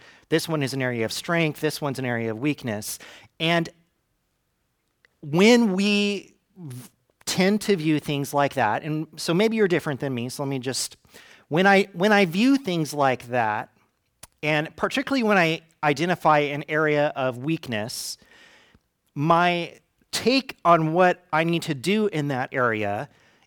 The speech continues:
is work harder to get better at whatever it is. Does that sound right? So if, for example, I feel like an area of weakness is peace,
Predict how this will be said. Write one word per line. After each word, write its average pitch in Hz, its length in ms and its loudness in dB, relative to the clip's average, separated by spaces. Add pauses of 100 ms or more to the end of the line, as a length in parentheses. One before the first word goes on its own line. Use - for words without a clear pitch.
(100)
is 127 440 0
work 135 300 0
harder 156 680 4 (460)
to 160 140 -2
get 147 240 0
better 123 500 4 (160)
at 143 160 0
whatever 135 400 0
it 123 80 -4
is. - 480 -10 (420)
Does 135 100 -6
that 139 180 2
sound 147 220 0
right? 208 260 4 (2500)
So 165 380 0 (340)
if, 170 180 2
for - 440 0
example, 147 580 0
I 139 140 2
feel 151 240 -2
like 139 180 2
an 139 80 -2
area 139 320 2
of 135 240 -4
weakness 127 460 -6
is 117 640 -4
peace, - 560 -8